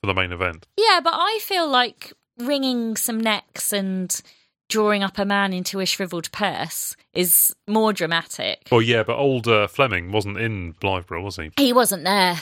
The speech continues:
Speaker 1: No. Is
Speaker 2: He
Speaker 1: it
Speaker 2: had to
Speaker 1: Blythburgh?
Speaker 2: recount that from other stories he'd heard. So I don't want to really say, is there any truth to the story? Because probably there isn't. But let's see.
Speaker 1: Why are you so dismissive of Fleming and his storytelling?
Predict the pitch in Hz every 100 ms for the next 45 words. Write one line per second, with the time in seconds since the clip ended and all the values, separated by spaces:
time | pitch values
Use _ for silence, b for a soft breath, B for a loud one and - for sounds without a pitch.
0 | B - 85 80 _ 196 214 220 - -
1 | 202 190 208 202 135 170 - 185 180 165
2 | - 175 165 147 147 - 160 180 - -
3 | - - b - 302 285 302 - _ _
4 | 269 392 370 339 320 - 294 302 277 262
5 | - 214 208 - 208 - 202 185 180 170
6 | 160 175 160 - 147 139 - 123 113 131
7 | - _ _ - 170 165 147 - - _
8 | _ _ _ _ - 240 190 151 151 135
9 | 131 143 - - - _ - 190 240 262
10 | - 233 196 180 _ _ 156 175 170 143
11 | 131 135 120 127 113 - 117 101 85 98
12 | - 107 95 90 90 98 90 92 82 80
13 | - 95 87 82 82